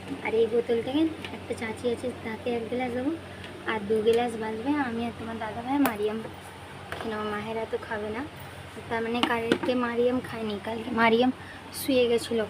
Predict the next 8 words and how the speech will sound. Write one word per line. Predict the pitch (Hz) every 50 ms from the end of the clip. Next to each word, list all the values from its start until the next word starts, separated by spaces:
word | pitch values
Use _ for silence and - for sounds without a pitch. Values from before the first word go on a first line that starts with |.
| -
খাওয়ার | - 214 208 214 214 208 -
সময়তে। | 220 208 202 202 196 - - 208 208 196 - - - - - - - - - - - - - - - - - - - - - - - - - - -
তো | - 254
আর | 240 254
জিওকে | 220 202 233 240 226 226 247 233
দিয়ে | 226 247 240 226
দেবো, | 214 233 226 233 269 311 311 - - - - -
আর | 240